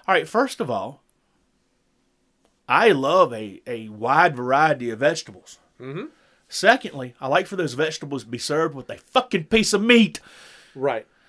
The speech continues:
Speaker 1: The problem is, is not only am I gonna go back for more of the vegetable,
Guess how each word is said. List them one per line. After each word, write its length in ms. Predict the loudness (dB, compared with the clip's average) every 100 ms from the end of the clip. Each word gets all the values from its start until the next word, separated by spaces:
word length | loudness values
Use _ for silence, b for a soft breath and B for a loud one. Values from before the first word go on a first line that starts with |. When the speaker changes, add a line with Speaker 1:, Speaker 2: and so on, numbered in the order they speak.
| b b b b -10
Speaker 1:
The 80 |
problem 480 | 2 8 10 8 6
is, 240 | 4 4 2
is 120 | 0
not 200 | 2 2
only 160 | 2 0
am 80 | 0
I 100 | 0
gonna 140 | 0
go 160 | 2 4
back 280 | 4 2 -2
for 140 | -2
more 280 | 2 4 4
of 80 | 2
the 80 |
vegetable, 600 | 0 0 0 -6 -6 -8